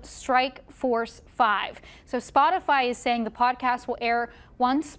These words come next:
private chats between these late night hosts who started meeting weekly in May after the W G A, uh, strike started. And the series is gonna have at least twelve episodes. Each host will serve as a rotating moderator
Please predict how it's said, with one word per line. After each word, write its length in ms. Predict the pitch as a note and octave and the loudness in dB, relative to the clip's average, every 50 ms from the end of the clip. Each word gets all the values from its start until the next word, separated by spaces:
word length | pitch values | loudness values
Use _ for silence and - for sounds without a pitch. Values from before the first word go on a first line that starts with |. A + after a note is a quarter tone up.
| - - | -12 -12
private 600 | - - C4+ C4 C#4+ E4 F#4+ G4 G#4+ G4+ D4 - | -2 2 4 4 4 2 0 -2 -2 -4 -4 -6
chats 520 | - - G4+ F#4 C4+ A#3 A#3 C4 - - | -2 0 2 4 4 2 0 -2 -6 -6
between 400 | - C#4+ C#4 - C#4+ C4 C4 C4+ | -6 -6 -4 -2 -2 0 0 0
these 260 | C4+ C4+ C4+ C4 - - | 0 0 -2 -2 -2 -2
late 220 | A#3+ C4+ C4 - | -2 -2 0 0
night 220 | C#4 C#4+ D4 D4 | 0 0 0 -2
hosts 480 | - - D#4 C4+ A#3 B3 C4 - - - | -2 0 0 2 2 0 -2 -4 -8 -6
who 80 | C4+ A#3+ | -6 -6
started 400 | - - - B3 B3 B3+ A3+ - | -4 -2 0 0 0 0 -2 -2
meeting 300 | B3 B3+ C4 A#3 G#3+ A3 | -2 -2 0 0 -2 -2
weekly 520 | G3+ A#3+ C4+ C4+ - C#4 B3+ A#3+ A#3 G3+ - | -2 -2 -2 -2 -2 -2 -2 -2 -2 -2 -2
in 200 | A3+ G#3+ G#3 G#3 | -2 -2 0 0
May 360 | A3 C#4+ E4 D4 B3 A3+ A#3 | 0 2 2 2 2 2 2
after 300 | G#3+ G3+ A3 A3+ - A#3+ A3 | 2 2 0 0 -2 -6 -6
the 80 | G#3 G3+ | -6 -4
W 320 | G3+ A3+ A3 A3+ A3 A3 | -2 -2 -2 -2 -4 -8
G 240 | G3+ - A#3 A3+ A3 | -8 -6 -4 -2 -2
A, 240 | G#3+ G#3+ G#3+ G#3 - - | 0 0 -2 -4 -4 -2
uh, 260 | A#3 G#3+ G#3 G3+ G#3 G3 | -2 0 0 -2 -4 -6
strike 380 | - - - A#3+ A3 G#3 - | -8 -4 -2 0 0 0 -2
started. 580 | - - - D4 E4 F#4+ F4 C4 A#3 G#3+ G#3+ A3+ - - - - - - - | -6 -2 2 4 4 4 4 2 2 2 0 -4 -8 -14 -20 -20 -20 -16 -10
And 80 | - A#3 | -8 -8
the 40 | A#3 | -8
series 540 | - - C#4+ D4 D#4+ D#4+ D4+ C#4 C4+ B3 B3+ | -6 -4 -2 -2 0 0 0 0 -2 -2 -2
is 200 | - B3+ A3 G#3 | -2 -2 -2 -2
gonna 180 | B3+ A#3+ A#3 | -2 -2 -2
have 300 | G#3+ A3 A3+ A3+ A3+ A3 - | -2 0 0 0 0 0 -2
at 140 | B3 A#3 A3+ | -2 -2 0
least 260 | A#3+ D4 F#4 G#4+ - | 0 0 0 -2 -2
twelve 260 | - - D#4+ D#4 D4 C#4+ | 2 4 4 4 4 4
episodes. 640 | C4 A#3 - A#3+ - - B3 A3+ A3+ A3+ A3 - - - - - - - - | 2 0 0 -4 -4 -2 0 0 0 0 -4 -6 -10 -16 -20 -20 -20 -10 -4
Each 260 | C#4 C#4+ D#4 - - | -4 -4 -2 -4 -4
host 420 | - C#4+ C4+ B3+ B3+ B3+ - - C4 | 0 2 2 2 2 0 -4 -6 -6
will 240 | C4 B3+ A3+ A3+ A3 | -4 -2 -2 -2 -4
serve 320 | - - A#3 A3+ A3 G#3 | -2 -2 -2 0 0 -2
as 140 | G#3 G3 F#3+ | -2 -2 -2
a 100 | G3 G3 | -4 -4
rotating 760 | F#3+ F#3 A3 A#3+ C4+ C#4 - - C#4+ C4+ C4 C#4 C#4 C4+ C4 - | -2 0 0 0 0 0 -2 -2 -2 0 0 0 0 0 -2 -2
moderator 840 | A#3+ A3+ A3+ B3+ C4+ C#4+ C4+ A#3 G#3+ G#3 G#3 G#3 G3+ G#3 G#3+ G#3+ | -2 2 4 4 4 4 2 0 -2 -2 -2 -2 0 0 -2 -2